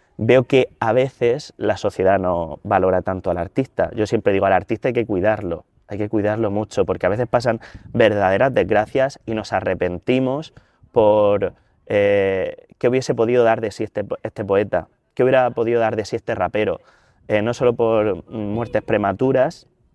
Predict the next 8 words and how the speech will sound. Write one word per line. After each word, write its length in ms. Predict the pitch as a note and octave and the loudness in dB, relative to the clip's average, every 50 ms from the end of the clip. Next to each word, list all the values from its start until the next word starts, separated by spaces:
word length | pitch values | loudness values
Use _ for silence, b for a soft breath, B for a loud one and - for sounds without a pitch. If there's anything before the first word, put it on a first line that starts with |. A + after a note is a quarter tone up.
| _ _ _ _ _ - | _ _ _ _ _ -6
eh, 300 | G2 G#2 G#2 G2+ - - - | -2 -2 0 0 -2 -4 -4
y 120 | A#2+ G2+ | -4 -2
grandes 400 | G#2 G2+ F#2+ G2+ G#2 G2 - - | 0 0 0 0 0 -4 -4 -6
injusticias 600 | F#2+ - - F2+ - - A#2 A#2+ A2+ - A#2+ A#2+ | -8 -6 -6 -6 -4 -2 -2 -2 0 0 -4 -4
que 100 | - - G2+ | -2 -4 -6
la 60 | G2 | -6
historia, 580 | F2+ - - G#2+ G2 G#2 G2+ G2 F#2 F2 - b b b b b b _ _ | -6 -4 -4 -2 0 2 2 2 2 0 -2 b b b b b b _ _
eh, 600 | - G2+ G2 G2 G2 G2 F#2+ F2+ F2+ F2 E2+ - | 0 0 2 2 2 2 2 2 0 0 -2 -4